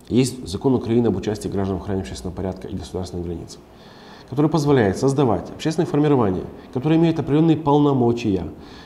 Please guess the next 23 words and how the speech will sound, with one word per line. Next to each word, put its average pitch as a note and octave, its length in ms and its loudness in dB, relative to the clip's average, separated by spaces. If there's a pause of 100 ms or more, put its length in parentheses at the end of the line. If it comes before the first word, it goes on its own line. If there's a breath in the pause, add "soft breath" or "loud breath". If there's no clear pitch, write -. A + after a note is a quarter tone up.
(120)
то B2+ 160 4
есть - 200 -2
и D#3+ 80 2
в - 60 -6
привлечении D#3+ 420 4
к D3+ 60 -2
административной C#3 500 2
ответственности, G#2+ 360 -4
и - 20 -4
в - 40 -8
применении D#3 340 4
мер D3+ 140 2
физического C3 520 0
воздействия, G2 380 -2
применение C3+ 460 2
спецсредств, D3 680 -4 (640 loud breath)
применение C3+ 440 4
огнестрельного D3 760 4
оружия, G#2 400 2
потому - 240 -6
что F#2+ 300 -4
лица, A2 280 -2
входящие F#2+ 520 -2